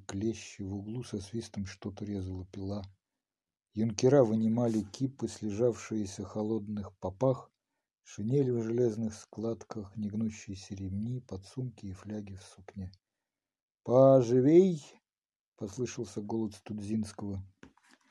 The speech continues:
Человек шесть офицеров в тусклых золотых погонах завертелись, как плауны на воде. Что-то выпевал выздоровевший тенор Мышлаевского.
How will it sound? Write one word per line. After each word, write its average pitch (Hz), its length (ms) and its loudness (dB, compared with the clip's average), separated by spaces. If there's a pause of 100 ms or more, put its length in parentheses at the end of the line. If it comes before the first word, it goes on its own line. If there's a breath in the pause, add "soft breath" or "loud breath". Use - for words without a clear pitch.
(360 soft breath)
Человек 113 300 0
шесть 123 380 4
офицеров 113 680 2
в - 100 -20
тусклых 107 460 -4
золотых 101 520 -4
погонах 110 640 -4
завертелись, 98 840 -2
как 101 200 -6 (440)
плауны 110 640 0
на 95 160 -2
воде. 90 380 -8 (960)
Что-то 117 400 -2
выпевал 107 560 0
выздоровевший 101 880 -4
тенор 98 380 -4
Мышлаевского. 98 880 -6